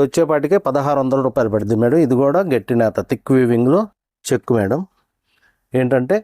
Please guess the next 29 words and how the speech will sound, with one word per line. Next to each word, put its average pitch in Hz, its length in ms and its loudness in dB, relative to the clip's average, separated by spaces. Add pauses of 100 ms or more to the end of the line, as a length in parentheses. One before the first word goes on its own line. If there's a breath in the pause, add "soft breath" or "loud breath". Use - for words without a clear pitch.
(380)
కాంట్రాస్ట్ 135 480 0 (160)
బోర్డర్స్ 127 400 -2
ఇస్తాము, 127 360 -2 (200)
ఆ 120 120 0
బోర్డర్స్ 127 400 -2
వచ్చిన 123 320 -2
రంగుల్ని 135 380 2 (180)
చెక్స్కి 120 420 0 (720)
ఇట్ట 107 100 -4 (120)
పెడతాము. 110 380 -2 (1120 soft breath)
పళ్ళు 143 280 2
బ్లౌజు 139 320 2 (300)
ఒక 123 160 -2
రంగుని 139 340 0
కాంట్రాస్ట్ 113 440 -2
ఇస్తాం 104 300 -6
మేడం. 113 220 -4 (240)
ఈ 123 120 2
రంగుల్లో 147 360 2 (160)
నాలుగు 143 320 2
రంగులు 151 280 2 (280)
పళ్ళు 135 240 2
బ్లౌజులు 135 360 2 (120)
నాలుగు 135 300 2
చీరలు 127 260 0
వస్తాయి 101 240 -4
మేడం. 107 240 0
అట్లాగే 120 360 -2 (880 soft breath)
ఇక 113 80 2